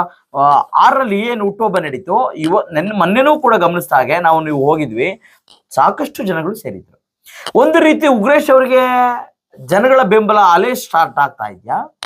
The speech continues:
ಅನ್ನೋದು ಒಂದು ಪ್ರಶ್ನೆ. ಆದ್ರೆ ಪುನೀತ್ ಗೌಡ ಅವರ ಹುಟ್ಟುಹಬ್ಬದಲ್ಲೂ ಕೂಡ ಜನಗಳು, ಕಾರ್ಯಕರ್ತರು, ಎಲ್ಲ ಮುಖಂಡರುಗಳು ಸೇರಿದ್ರು. ಅಲ್ಲಿ ಮುಖಂಡರುಗಳು ಏನ್ ಭಾಷಣ ಮಾಡಿದ್ರು ಅನ್ನೋದು ಬಹಳ ಮುಖ್ಯ ಆಗ್ತದೆ.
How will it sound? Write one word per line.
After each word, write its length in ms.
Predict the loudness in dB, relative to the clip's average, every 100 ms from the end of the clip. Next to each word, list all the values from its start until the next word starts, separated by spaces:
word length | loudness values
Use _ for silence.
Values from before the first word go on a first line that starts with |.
| -20 _ -4
ಅನ್ನೋದು 260 | 0 0 2
ಒಂದು 200 | 2 2
ಪ್ರಶ್ನೆ. 360 | 0 -2 -4 -10
ಆದ್ರೆ 540 | -8 -6 -6 -10 _ -20 -20 _ _ _ _ _ _ _
ಪುನೀತ್ 280 | 0 2 2
ಗೌಡ 200 | 4 4
ಅವರ 100 | 4
ಹುಟ್ಟುಹಬ್ಬದಲ್ಲೂ 640 | 2 2 0 -2 -2 -8
ಕೂಡ 180 | -8 -6 -4
ಜನಗಳು, 380 | -2 -4 -6 -8
ಕಾರ್ಯಕರ್ತರು, 800 | -2 -2 -2 -6 -8 -10 -12 -14 -4
ಎಲ್ಲ 180 | 0 0
ಮುಖಂಡರುಗಳು 520 | -2 -6 -8 -8 -10
ಸೇರಿದ್ರು. 480 | -12 -16 -14 -16 -16 -18 -4 0
ಅಲ್ಲಿ 600 | 2 4 2 4 2 0 -2 -6 -4
ಮುಖಂಡರುಗಳು 520 | -2 0 2 4 4
ಏನ್ 180 | 2 2
ಭಾಷಣ 300 | -2 0 -2
ಮಾಡಿದ್ರು 540 | 0 -2 -2 -10 -12
ಅನ್ನೋದು 260 | -10 -10 -6
ಬಹಳ 160 | -2
ಮುಖ್ಯ 360 | -2 -4 -10 -10
ಆಗ್ತದೆ. 400 | -10 _ -20 -20